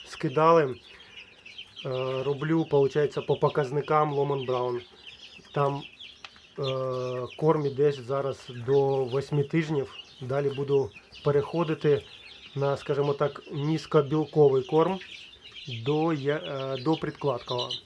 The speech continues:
Подивимось. І може, коли буду знімати на вихідних відео, е, це буде їм чотири тижні.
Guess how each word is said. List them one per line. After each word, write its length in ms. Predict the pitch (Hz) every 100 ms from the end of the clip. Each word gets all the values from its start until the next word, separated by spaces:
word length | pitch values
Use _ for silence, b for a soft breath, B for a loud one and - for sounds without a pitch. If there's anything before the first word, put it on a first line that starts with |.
| - - - - - - - - - - -
Подивимось. 580 | 170 147 131 127 123 - B B B B B B -
І 280 | - 156 165
може, 340 | 160 165 156 156
коли 220 | 165 156
буду 240 | 147 151
знімати 320 | 143 156 151 143
на 60 |
вихідних 600 | 147 143 - 131 151 143 143
відео, 480 | 151 147 151 139 131 - - -
е, 240 | 127 131 127 - - - -
це 100 | 151
буде 240 | 131 139 147
їм 320 | 143 147 127 - - - - -
чотири 500 | - 147 160 156 143
тижні. 520 | - 165 160 151 135